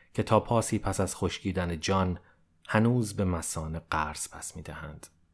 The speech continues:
دریغ از کتابخانه‌های خلوت مغز، با تالارهای طویل و سقف‌های بلند و کتابدار فرتوت حافظه که فهرست مندرجات مخزن را اگر امان دهید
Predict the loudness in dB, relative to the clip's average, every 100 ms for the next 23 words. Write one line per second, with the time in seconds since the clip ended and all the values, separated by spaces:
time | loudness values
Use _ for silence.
0 | _ 6 8 10 8 6 2 2 2 2
1 | 0 -2 -2 -4 -6 -6 -6 -6 -6 -8
2 | -8 -10 -12 -12 -12 -12 -14 _ _ _
3 | _ _ _ _ _ -2 0 0 0 0
4 | 0 0 0 0 -2 -2 -2 0 0 0
5 | -2 -4 -8 -20 -20 _ -4 -4 -2 0
6 | -2 -4 -6 -4 -4 -4 -6 -4 -8 -12
7 | -20 -20 _ _ _ _ -2 0 0 2
8 | 2 0 2 2 4 0 2 2 2 -4
9 | -4 -4 -2 -2 -2 -4 -8 -4 -4 -4
10 | -10 -20 _ _ 4 6 6 6 4 4
11 | 4 4 4 2 2 0 -2 -4 -6 -2
12 | 0 2 2 0 0 -4 _ _ _ -8
13 | 2 4 4 2 0 0 -2 -2 -4 -2
14 | -2 -2 -6